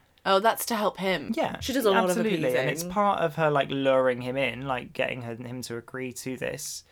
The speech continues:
Speaker 2: But part of that is by saying, like, "Oh, don't worry about them. They're young. They're boys.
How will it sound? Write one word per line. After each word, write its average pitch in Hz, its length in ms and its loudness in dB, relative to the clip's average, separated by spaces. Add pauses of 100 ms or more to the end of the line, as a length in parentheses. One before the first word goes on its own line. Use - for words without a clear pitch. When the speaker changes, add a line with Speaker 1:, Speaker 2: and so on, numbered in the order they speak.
(300)
Speaker 2:
But - 100 -20
part 147 280 4
of 113 100 -6
that 123 260 0
is 123 160 -6
by 120 460 -4 (480)
saying, 170 280 -4
like, 135 120 -4
"Oh, 180 80 0
don't 175 160 0
worry 180 140 0
about 139 180 2
them. 143 220 -2
They're 143 120 -2
young. 135 300 -2
They're 127 100 -6
boys. 123 480 -4